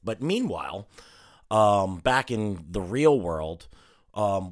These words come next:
you and I have documented, uh, prolifically the activities of the Haqqani Network. And look, the, it starts out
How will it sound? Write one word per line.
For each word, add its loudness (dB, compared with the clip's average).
you 2
and 8
I 8
have 0
documented, 0
uh, -6
prolifically -2
the -6
activities -8
of -12
the -12
Haqqani -10
Network. -12
And -6
look, 0
the, 0
it 0
starts 2
out 0